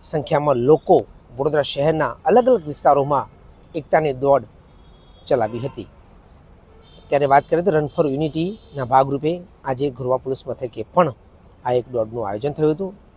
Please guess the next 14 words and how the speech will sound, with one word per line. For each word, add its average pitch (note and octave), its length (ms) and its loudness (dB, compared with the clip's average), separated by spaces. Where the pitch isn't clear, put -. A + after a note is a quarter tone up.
જેમાં C3 340 -2
ગોરવા D3 220 2
પોલીસ D#3 300 -4
મથકના B2+ 520 -6
પોલીસ C3 220 -6
ઇન્સ્પેક્ટર F3+ 420 -8
સહિતના C3+ 600 -4
એ D3 40 -6
સી D#3 160 -6
પી C#3 100 -10
કક્ષાના B2 420 -8
તમામ C#3 360 -8
અધિકારીઓ A#2+ 480 -6
ઉપસ્થિત A#2 380 -10